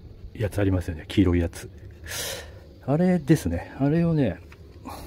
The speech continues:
スポイラーの形に合わせてね、まあ、ここに切り込みを入れて、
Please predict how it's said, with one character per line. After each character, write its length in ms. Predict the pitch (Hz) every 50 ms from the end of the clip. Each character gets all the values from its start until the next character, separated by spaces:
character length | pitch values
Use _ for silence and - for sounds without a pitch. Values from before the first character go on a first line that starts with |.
| - - - - - - - - - - - - - - - - - - - - - - - - -
ス 80 | - -
ポ 160 | - 165 170
イ 100 | 175 170
ラ 140 | 170 175 165
ー 40 | 160
の 120 | 160 156
形 480 | - - 151 - - 151 151 - - 151
に 100 | 147 143
合 100 | 135 139
わ 140 | 143 151 147
せ 160 | - 104 92
て 140 | - - 85
ね、 180 | 85 87 - - - - - - - - - - - - - - - - - - - - - - - - - - - - - - - - - - - - - -
ま 140 | 139 135 113
あ、 20 |
こ 140 | - - 110
こ 140 | - - 147
に 140 | 147 143 131
切 160 | - - 135
り 100 | 143 139
込 160 | - - 143
み 180 | 143 139 135 131
を 100 | 127 123
入 80 | 120
れ 120 | 117 120 117
て、 340 | - 120 113 110 110 -